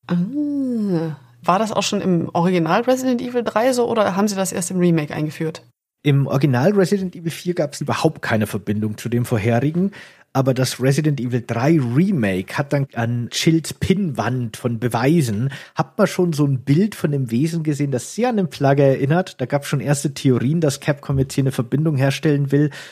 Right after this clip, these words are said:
Speaker 2: Und das Remake von Resident Evil vier hat dann tatsächlich bestätigt, dass ein wichtiger Charakter auch aus dem Spiel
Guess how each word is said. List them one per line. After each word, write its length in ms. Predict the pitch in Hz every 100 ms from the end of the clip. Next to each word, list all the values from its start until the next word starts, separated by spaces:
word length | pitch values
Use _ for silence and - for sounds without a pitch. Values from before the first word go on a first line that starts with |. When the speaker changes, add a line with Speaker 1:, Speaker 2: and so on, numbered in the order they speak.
| - - _ -
Speaker 2:
Und 280 | 143 139 -
das 280 | 120 - 120
Remake 560 | 123 180 202 170 165
von 180 | - 143
Resident 400 | 139 139 139 139
Evil 180 | 135 127
vier 200 | - 147
hat 100 | 139
dann 100 | 120
tatsächlich 540 | - - 135 - 113
bestätigt, 640 | 117 - 104 131 131 113 113
dass 140 | 107
ein 180 | 107 104
wichtiger 480 | 131 - 113 107 104
Charakter 640 | - 123 131 - 131 -
auch 220 | 117 123
aus 260 | - 120 -
dem 160 | 123
Spiel 460 | 110 - 113 113 117